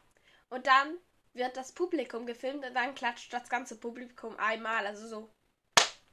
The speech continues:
also alle, einmal. Und es ist halt nicht so ein Klatschen, wie man's ernst meint, so, "Wow,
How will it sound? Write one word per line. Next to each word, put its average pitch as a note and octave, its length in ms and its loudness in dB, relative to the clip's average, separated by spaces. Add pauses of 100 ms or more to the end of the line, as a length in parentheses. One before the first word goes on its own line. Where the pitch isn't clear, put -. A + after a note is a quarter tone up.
(440)
also A3+ 220 -6
alle, G#3 460 4 (520)
einmal. G#3 600 4 (340)
Und A3+ 120 0
es C#4+ 140 4
ist A#3+ 160 4
halt C4 100 8
nicht E4 120 -2
so C4 60 2
ein A#3 160 2
Klatschen, C4 420 2
wie A#3 100 -6
man's A3 180 -6
ernst A#3 240 0
meint, A#3 160 -4
so, A#3 100 -4
"Wow, A3 60 -4